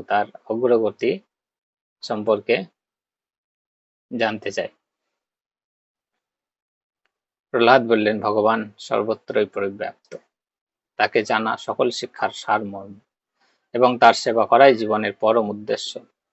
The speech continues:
তা শুনে হিরণ্যকশিপু ক্ষিপ্ত হয়ে যায়। নিজ পুত্রের ওপর ক্রুদ্ধ হয়ে গুরুকুলের শিক্ষক ষণ্ড মর্ককে সতর্ক করে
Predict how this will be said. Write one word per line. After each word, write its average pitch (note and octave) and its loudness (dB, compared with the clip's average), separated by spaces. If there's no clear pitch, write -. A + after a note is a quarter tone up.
তা G2+ -2
শুনে G#2+ -8
হিরণ্যকশিপু A2+ -2
ক্ষিপ্ত - -4
হয়ে A#2 2
যায়। G2+ -6
নিজ B2 -6
পুত্রের A2+ 0
ওপর A2+ 0
ক্রুদ্ধ C3+ 4
হয়ে A2+ 2
গুরুকুলের A#2 0
শিক্ষক - -4
ষণ্ড B2+ 0
মর্ককে A#2 0
সতর্ক C3 4
করে G#2+ 4